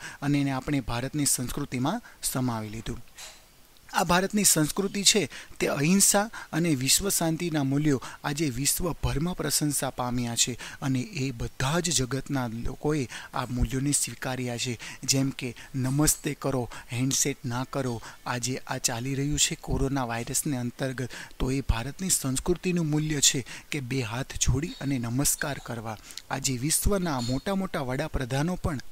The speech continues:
આ વસ્તુ કરી રહ્યા છે. એ છે ભારતની સંસ્કૃતિ. આ ભારતની સંસ્કૃતિ તમે જુઓ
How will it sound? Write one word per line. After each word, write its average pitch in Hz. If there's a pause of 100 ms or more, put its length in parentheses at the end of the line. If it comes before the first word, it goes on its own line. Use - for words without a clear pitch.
(100)
આ 120
વસ્તુ 110
કરી 123
રહ્યા 120
છે. 113 (280)
એ 139
છે 139
ભારતની 127
સંસ્કૃતિ. 120 (360)
આ -
ભારતની 170
સંસ્કૃતિ 156
તમે 160
જુઓ 139